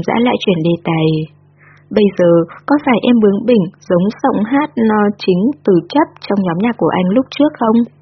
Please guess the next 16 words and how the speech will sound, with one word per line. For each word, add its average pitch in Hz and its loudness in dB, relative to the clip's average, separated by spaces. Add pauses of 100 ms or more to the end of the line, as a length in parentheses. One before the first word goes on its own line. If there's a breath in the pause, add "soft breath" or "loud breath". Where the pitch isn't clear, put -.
(880 soft breath)
Lý 185 4 (100)
Dược 233 2 (120)
nhìn 175 0
gương 190 0
mặt 180 -4 (100)
anh 185 -2
cười 170 0
tươi 190 0 (100)
rói, 180 -2 (340 loud breath)
không 302 0
hề 190 4 (120)
có 165 -2 (140)
sự - -2 (100)
khúc 330 -4 (120)
mắc, 370 -2 (320 loud breath)
giống 240 4